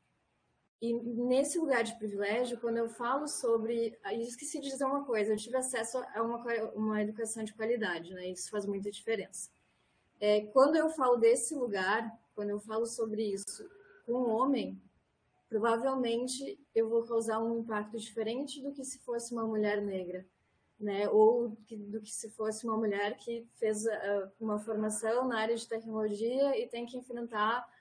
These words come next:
um gestor ou um professor que tá lá exigindo que ela entregue algo que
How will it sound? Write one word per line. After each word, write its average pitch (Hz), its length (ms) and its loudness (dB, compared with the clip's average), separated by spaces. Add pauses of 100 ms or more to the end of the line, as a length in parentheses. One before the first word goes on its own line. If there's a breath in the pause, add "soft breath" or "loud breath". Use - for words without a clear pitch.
(220 soft breath)
um 233 140 -6
gestor 494 720 4
ou 453 240 6
um 466 60 -6
professor 240 640 -2
que - 120 -20
tá 233 180 -6
lá 214 300 0
exigindo 233 440 -2
que 240 100 -16
ela 233 120 -6
entregue 208 500 -2
algo 202 400 -2 (120)
que 214 320 -4